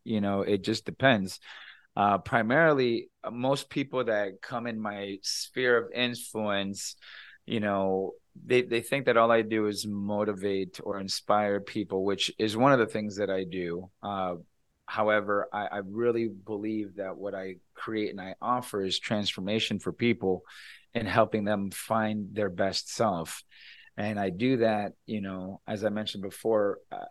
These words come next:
having been a competitive world champion performer and, and an artist,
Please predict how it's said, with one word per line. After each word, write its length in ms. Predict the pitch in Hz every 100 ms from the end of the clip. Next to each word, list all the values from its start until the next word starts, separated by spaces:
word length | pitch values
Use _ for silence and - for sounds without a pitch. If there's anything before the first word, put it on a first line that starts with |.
| -
having 680 | - 110 107 113 107 101 101
been 500 | 92 95 113 117 117 -
a 280 | 104 95 -
competitive 880 | - 104 - - 113 113 110 101 92
world 440 | 95 104 104 104
champion 400 | - 110 98 98
performer 720 | 92 87 - 110 107 101 98 -
and, 380 | 101 95 92 -
and 140 | 101 92
an 100 | 95
artist, 560 | 104 131 107 90 -